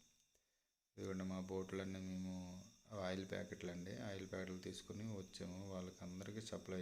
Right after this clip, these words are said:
చేయడానికి. ఇక్కడ పెద్ద పెద్ద స్టీమర్లు ఉంటాయండి, స్టీమర్లతో మనం వాళ్ళకి సప్లై చేస్తే ఆ స్టీమర్లు ఏం చేస్తారంటే నెక్స్ట్ ఏ ఏరియాకి సం-, అదే మొత్తం అన్ని గ్రామాలకి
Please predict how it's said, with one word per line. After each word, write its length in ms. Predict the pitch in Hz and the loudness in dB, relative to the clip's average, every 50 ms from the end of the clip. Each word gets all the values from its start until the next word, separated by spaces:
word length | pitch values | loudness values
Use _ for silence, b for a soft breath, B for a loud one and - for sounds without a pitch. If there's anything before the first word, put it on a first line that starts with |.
| 90 - | 0 0
చేయడానికి. 500 | 92 90 87 90 87 87 87 87 92 98 123 151 - B B B B B B B B B B - - | 0 0 0 0 0 -2 0 0 0 0 0 0 -2 B B B B B B B B B B -12 -4
ఇక్కడ 160 | - 98 95 95 95 | 2 2 2 4 2
పెద్ద 120 | 95 95 95 95 - | 2 0 2 2 0
పెద్ద 200 | 101 101 98 104 104 104 101 98 95 95 92 - - - - - - _ _ _ _ _ _ _ _ _ - - | 0 2 2 2 2 2 2 0 -2 -2 -6 -8 -12 -16 -20 -20 -20 _ _ _ _ _ _ _ _ _ -12 -8
స్టీమర్లు 540 | - - - - 107 101 101 101 101 98 95 98 | -6 -4 -2 2 2 2 4 2 2 2 0 0
ఉంటాయండి, 320 | 95 95 92 95 110 131 151 - | 0 2 2 2 0 0 -2 0
స్టీమర్లతో 600 | - 113 104 101 101 98 98 95 95 95 95 113 117 117 | 2 2 4 4 2 2 2 2 2 2 2 2 2 4
మనం 160 | 104 101 98 98 95 92 92 95 | 4 2 2 0 2 2 2 4
వాళ్ళకి 260 | 92 92 95 92 - - | 4 4 2 2 2 2
సప్లై 260 | 95 92 - 101 101 101 98 | 2 2 4 2 2 2 2
చేస్తే 260 | 98 95 - - - 143 135 117 101 | 0 -2 -4 -2 -2 -2 0 0 0
ఆ 20 | 98 98 | -2 -2
స్టీమర్లు 440 | - - 101 98 98 98 101 98 98 98 | -2 -2 0 0 0 0 0 0 0 0
ఏం 40 | 95 92 95 | 0 2 2
చేస్తారంటే 580 | 92 92 - - - 95 92 92 95 95 143 151 151 - - - - - - - - - _ _ _ _ _ _ _ _ - B B B B B B B B B B B _ - | 2 0 0 -2 -2 0 0 2 4 4 4 4 4 2 -2 -8 -16 -18 -20 -20 -20 -20 _ _ _ _ _ _ _ _ -18 B B B B B B B B B B B _ -2
నెక్స్ట్ 240 | 113 110 110 - 113 113 - - - 120 117 113 110 110 107 | -2 -2 0 -2 -4 -4 -6 -6 -4 0 2 4 4 6 6
ఏ 20 | 110 110 110 110 104 104 | 6 6 6 6 6 4
ఏరియాకి 340 | 104 104 104 107 104 107 101 - | 4 4 4 2 2 2 0 2
సం-, 420 | - 101 98 98 98 98 95 98 104 - | 2 0 2 0 0 -2 -2 -2 -2 -2
అదే 140 | 95 101 107 - - - - - - _ _ _ _ _ _ _ - | -2 -2 -2 -4 -8 -14 -20 -20 -20 _ _ _ _ _ _ _ -4
మొత్తం 360 | 113 104 107 - - 113 104 98 | -4 -4 -4 -4 -2 0 2 2
అన్ని 180 | 101 101 101 101 101 | 2 2 0 2 2
గ్రామాలకి 540 | 98 98 95 95 98 98 95 95 95 120 | 2 2 2 2 2 2 0 0 0 -2